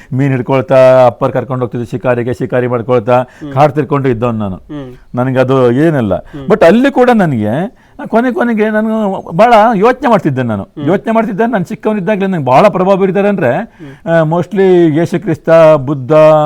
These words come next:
Speaker 1: ಪೈಗಂಬರು,
Speaker 2: ಹ್ಮ್.
Speaker 1: ಗುರು ನಾನಕ್ ಇವರೆಲ್ಲ, ಆ, ಎಲ್ಲ ಓದ್ತಿದ್ದೆ, ನಾಲ್ಕನೇ ಕ್ಲಾಸಲ್ಲಿ ಎಲ್ಲ ಓದ್ತಿದ್ದಾಗ
Speaker 2: ಹ್ಮ್.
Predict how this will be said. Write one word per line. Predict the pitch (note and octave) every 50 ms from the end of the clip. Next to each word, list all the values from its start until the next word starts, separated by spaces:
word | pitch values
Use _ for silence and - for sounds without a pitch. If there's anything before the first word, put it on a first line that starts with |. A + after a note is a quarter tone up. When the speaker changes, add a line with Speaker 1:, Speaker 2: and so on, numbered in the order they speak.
| D3+ D3+ D3
Speaker 1:
ಪೈಗಂಬರು, | C#3 - C#3 C#3+ C#3 D3+ D3+ D3+ D3 D3 D3 D3 D3 D3+ D3+ D3+ D3+
Speaker 2:
ಹ್ಮ್. | D3+ D#3+ D#3 D3+ C3+ B2
Speaker 1:
ಗುರು | C#3 E3 F3
ನಾನಕ್ | D#3 D#3+ E3 D#3+ D#3 -
ಇವರೆಲ್ಲ, | E3 E3 E3+ F3 F3+ E3+
ಆ, | D3+ E3 G3 - F3 F#3
ಎಲ್ಲ | F3+ F#3+ A3
ಓದ್ತಿದ್ದೆ, | G3+ F#3+ A3 G#3 - F3+ C#3+ D#3
ನಾಲ್ಕನೇ | E3+ E3 F3+ F3
ಕ್ಲಾಸಲ್ಲಿ | D3+ E3+ D#3 - E3+ E3
ಎಲ್ಲ | E3+ E3
ಓದ್ತಿದ್ದಾಗ | D3+ E3 F3 D#3 G#3 D#3 D3+ D3+ A#2+ G#2+
Speaker 2:
ಹ್ಮ್. | G#2 B2 E3 G#3